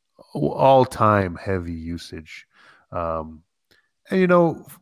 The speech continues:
with the ball in his hands so much, and, you know, he,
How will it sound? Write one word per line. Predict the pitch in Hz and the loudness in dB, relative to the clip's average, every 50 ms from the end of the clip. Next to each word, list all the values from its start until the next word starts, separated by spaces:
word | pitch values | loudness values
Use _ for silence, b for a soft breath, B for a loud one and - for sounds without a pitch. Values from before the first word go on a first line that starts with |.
| _ _ _ _ _ _ - 107 - _ - - | _ _ _ _ _ _ -20 -20 -20 _ -20 -18
with | - 170 151 135 - | -10 -4 -2 -2 0
the | - | 0
ball | 120 110 131 139 143 143 | 0 2 2 4 4 4
in | 143 135 | 2 0
his | 127 - | -2 -4
hands | - 127 123 123 120 - | -4 -4 -4 -4 -6 -6
so | - 117 110 | -6 -6 -6
much, | 107 107 107 107 113 - - - | -4 -4 -6 -6 -6 -8 -10 -12
and, | 90 85 85 85 82 _ _ _ _ _ - 233 - 240 - | -12 -12 -12 -16 -18 _ _ _ _ _ -20 -20 -20 -16 -10
you | - 120 | -6 -4
know, | 107 98 | -4 -2
he, | 90 107 104 98 95 - | -2 -4 -4 -4 -6 -8